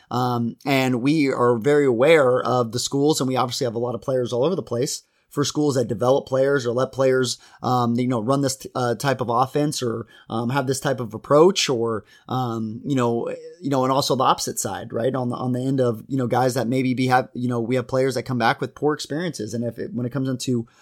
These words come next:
multiple players coming back with multiple experiences, then obviously we use that information to help our players as well, right? Uh, we want it to be successful from, um, both sides, and we care a lot about our players in that way.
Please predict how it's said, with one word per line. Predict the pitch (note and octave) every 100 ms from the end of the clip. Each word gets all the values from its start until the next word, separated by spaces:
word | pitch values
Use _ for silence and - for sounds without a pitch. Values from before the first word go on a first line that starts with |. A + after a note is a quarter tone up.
| -
multiple | A#2 C3+ C#3+ C3+
players | G#2+ C3+ D3+ B2+
coming | B2+ B2
back | B2+ A#2+
with | G#2
multiple | A#2 A#2+ A#2+ A#2
experiences, | - D3+ G3 E3 D#3 C#3+
then | C#3+ C#3 - -
obviously | - C#3+ -
we | C#3+
use | C#3 E3
that | E3 C3
information | C3 B2+ B2 A#2+
to | A#2+
help | B2+ B2
our | B2
players | B2 B2+ A#2+
as | A2
well, | A2 D3 G#2
right? | G#2+ A#2 - - - -
Uh, | A#2+
we | B2+
want | C#3 C3
it |
to | A2
be | B2+
successful | - - - -
from, | B2 B2 A#2 A2+
um, | - A#2
both | A#2 C3+
sides, | - G#2+ C3
and | B2+
we | G#2+
care | -
a | G#2+
lot | G#2+ G#2
about | G2+
our | G#2
players | - B2+ A2+
in | A2
that | B2 -
way. | G#2